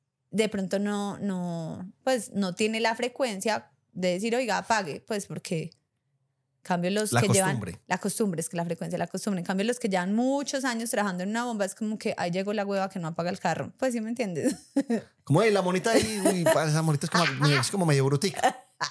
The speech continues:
Speaker 1: Pero sí, entonces, por favor, todos,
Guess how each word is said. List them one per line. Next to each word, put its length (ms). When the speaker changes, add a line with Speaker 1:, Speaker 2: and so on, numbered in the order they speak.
Speaker 1:
Pero 220
sí, 120
entonces, 400
por 160
favor, 220
todos, 520